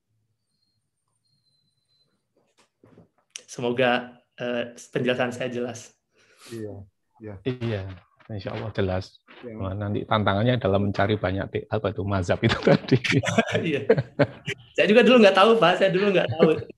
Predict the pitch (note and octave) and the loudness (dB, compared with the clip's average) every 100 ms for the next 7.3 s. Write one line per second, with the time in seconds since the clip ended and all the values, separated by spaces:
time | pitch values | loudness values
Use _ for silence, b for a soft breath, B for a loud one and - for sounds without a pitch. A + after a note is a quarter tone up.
0 | - D#3+ E3 F3 A3+ F3 D#3+ C3+ - D#3+ | -8 -2 0 2 2 2 2 -2 0 2
1 | F3 E3+ F3 E3 D#3+ F3+ G3 C#3 C#3+ - | 4 2 0 -2 -4 -4 -4 -4 -6 -8
2 | _ E3+ D#3+ C#3+ - F3 D#3+ - - _ | _ -6 -2 0 0 -2 -4 -8 -14 _
3 | B B C#3 C3+ D3 D3+ D3 D3+ D3+ _ | B B 4 6 6 6 6 4 0 _
4 | - B2+ B2 C3+ A#2 A#2 B2+ C3 D3+ C#3 | -8 -4 -2 0 -2 -2 -4 -4 -4 -4
5 | A#2 A2+ A2 G#2+ A2 A2 A#2 B2 A#2 C3+ | -4 -2 -2 -4 -4 -2 -2 -2 2 2
6 | - - C4 - C3 - _ - - - | 2 0 0 -2 -4 -4 _ -10 0 0
7 | A3+ - | 0 -4